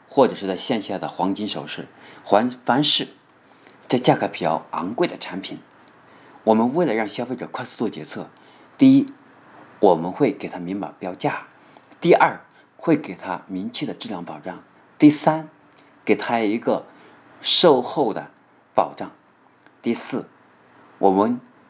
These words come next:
会让他跟我们在一起交流的时候，给他分析各个产品背后的判断真假和质量好坏的各种专业知识，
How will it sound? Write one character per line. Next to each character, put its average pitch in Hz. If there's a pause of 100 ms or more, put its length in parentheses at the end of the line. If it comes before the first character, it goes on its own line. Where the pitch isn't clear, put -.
(180)
会 143
让 120
他 113 (680)
跟 139
我 120
们 98
在 104
一 -
起 -
交 135
流 120
的 80
时 -
候， 90 (340)
给 95
他 92 (920)
分 143
析 139
各 220
个 87
产 117
品 139 (580)
背 135
后 123
的 87 (240)
判 123
断 98
真 139
假 76 (400)
和 92
质 127
量 110
好 -
坏 98
的 87
各 107
种 85
专 101
业 104
知 92
识， 85